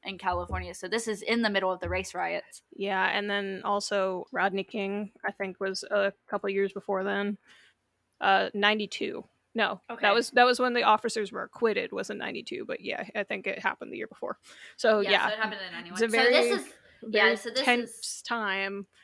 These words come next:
Speaker 2: for race
Speaker 1: the
Speaker 2: relations. So
Speaker 1: Uh, this did not make it any,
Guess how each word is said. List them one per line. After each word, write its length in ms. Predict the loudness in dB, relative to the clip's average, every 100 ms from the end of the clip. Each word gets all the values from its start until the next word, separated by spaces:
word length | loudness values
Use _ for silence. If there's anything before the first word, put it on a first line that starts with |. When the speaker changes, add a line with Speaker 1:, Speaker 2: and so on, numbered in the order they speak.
| _
Speaker 2:
for 160 | 0 2
race 280 | 2 0
Speaker 1:
the 60 | -2
Speaker 2:
relations. 640 | -2 -2 -2 -6 -8 -10 -12 _ _ -20 _ _ _ _ _ -20
So 160 | -10 -6
Speaker 1:
Uh, 180 | -2 0
this 300 | 0 -4 -8 -6
did 160 | -4
not 160 | 2 2
make 180 | 0 -4
it 160 | -6 -6
any, 380 | -10 -12 -14